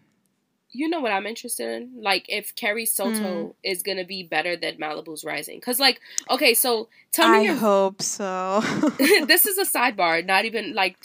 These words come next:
Speaker 1: guys, you know,
Speaker 2: Yeah.
Speaker 1: podcast, I don't even care.
Speaker 2: Unplanned. <laughs>
Speaker 1: Unplanned, um, sidebar. What
Speaker 2: Yeah.
Speaker 1: is your, like,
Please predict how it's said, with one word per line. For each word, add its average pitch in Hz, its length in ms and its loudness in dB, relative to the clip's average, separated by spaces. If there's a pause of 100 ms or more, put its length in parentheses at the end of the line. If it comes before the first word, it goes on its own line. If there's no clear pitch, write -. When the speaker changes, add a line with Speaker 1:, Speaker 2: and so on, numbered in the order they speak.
(100)
Speaker 1:
guys, 202 400 2 (160)
you 214 100 -8
know, 175 320 -8
Speaker 2:
Yeah. 208 320 -4
Speaker 1:
podcast, 196 320 -6
I 175 80 4
don't 190 140 -2
even 175 100 -2
care. 247 160 2
Speaker 2:
Unplanned. 208 520 -2 (100)
<laughs> - 120 -8
Speaker 1:
Unplanned, 277 580 4 (340)
um, 208 260 0
sidebar. 208 600 0 (1040)
What 240 300 4
Speaker 2:
Yeah. 415 40 6
Speaker 1:
is 330 140 0
your, 320 340 4
like, 226 460 -2